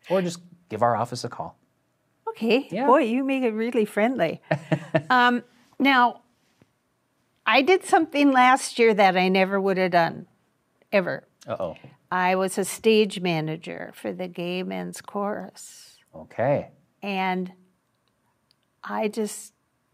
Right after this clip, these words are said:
Speaker 2: really, I felt so important, and I felt like I knew what I was doing, and there was very few things to do because they would tell me from the booth.
Speaker 1: Sure.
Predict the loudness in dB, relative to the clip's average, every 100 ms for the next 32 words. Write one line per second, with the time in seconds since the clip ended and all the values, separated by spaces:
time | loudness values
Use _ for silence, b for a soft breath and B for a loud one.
0 | _ _ _ _ _ -12 -4 0 0 0
1 | -4 -4 -8 -12 _ _ _ _ _ _
2 | _ _ _ -6 -2 -2 -2 -6 -12 -12
3 | -6 0 4 4 2 -6 b b b b
4 | b b _ _ -4 2 6 4 4 -2
5 | -2 -4 -20 _ _ _ _ -16 B B
6 | 0 4 4 4 4 6 6 6 6 6
7 | 6 6 2 2 4 6 6 4 -2 _
8 | _ _ _ _ B -8 4 6 8 8
9 | 10 8 6 2 -6 0 4 6 6 6
10 | 4 4 4 2 2 0 2 4 4 4
11 | 4 2 4 4 4 0 2 2 2 0
12 | 0 -2 -2 -4 -10 _ _ _ _ -4
13 | 2 2 2 -4 -14 -2 0 0